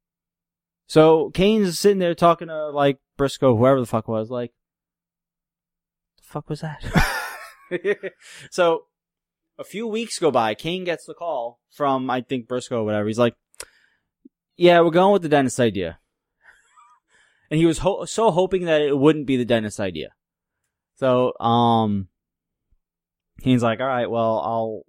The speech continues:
it'll be, it's my, I'm getting my foot in the door. We'll do something." And then he talks about working with The Undertaker and how Taker really took him under his wing. He was,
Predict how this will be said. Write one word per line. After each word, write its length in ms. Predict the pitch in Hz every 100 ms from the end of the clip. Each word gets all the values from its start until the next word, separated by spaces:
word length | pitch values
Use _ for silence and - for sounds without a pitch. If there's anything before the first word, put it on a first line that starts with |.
| -
it'll 160 | 127
be, 160 | 120 123
it's 180 | 117 -
my, 120 | 110
I'm 100 | 123
getting 160 | 131 131
my 80 | 120
foot 220 | - 131
in 60 | 143
the 60 |
door. 540 | 139 139 127 120 117 _ _ -
We'll 120 | 113
do 80 | 123
something." 300 | 143 127 110
And 80 | 110
then 80 | 113
he 140 | 110
talks 240 | 104 120 113
about 180 | 110
working 260 | 98 104 104
with 120 | 92
The 60 | 101
Undertaker 580 | 107 107 113 110 113 - _
and 100 | 120
how 120 | 113 113
Taker 360 | 139 131 123
really 340 | 78 120 127 117
took 160 | 123
him 80 | 117
under 180 | 110 104
his 120 | 95
wing. 260 | 127 143 104
He 80 |
was, 100 | 104